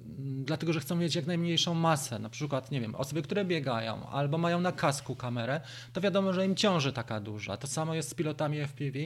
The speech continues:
też dążą do tego, żeby mieć jak najmniejszą masę. Więc to, że mamy dwie kamery i możliwość wyboru jest super. Szkoda tylko, słuchajcie,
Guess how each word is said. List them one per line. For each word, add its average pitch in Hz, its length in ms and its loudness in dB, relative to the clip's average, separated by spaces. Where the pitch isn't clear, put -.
też 175 160 2
dążą 151 260 0
do 139 80 -2
tego, 139 220 -2
żeby 120 180 -4
mieć 123 180 -4
jak 120 120 -4
najmniejszą 113 540 -4
masę. 113 400 -2
Więc 123 260 -6
to, 202 120 4
że 196 80 6
mamy 170 200 4
dwie 151 180 0
kamery 160 340 4
i 120 60 0
możliwość 135 380 -2
wyboru 135 360 2
jest 123 140 -2
super. 147 460 0
Szkoda 208 320 6
tylko, 127 360 6
słuchajcie, 131 560 0